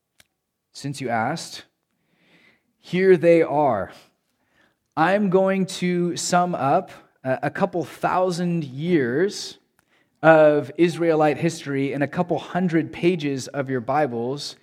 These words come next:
in a couple minutes. In the story of Israel, uh, first Israel leaves Egypt,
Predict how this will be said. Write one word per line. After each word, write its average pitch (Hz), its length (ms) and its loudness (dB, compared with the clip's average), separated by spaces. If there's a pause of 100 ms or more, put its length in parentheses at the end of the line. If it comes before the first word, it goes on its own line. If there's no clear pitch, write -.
(240)
in 151 520 2
a 135 60 -12
couple 127 680 -6
minutes. 107 520 -10 (1700)
In 170 80 2
the 190 80 4
story 214 320 6
of 190 100 6
Israel, 165 560 4 (300)
uh, 139 200 -2
first 208 560 2
Israel 180 440 2
leaves 180 600 -2
Egypt, 170 560 -2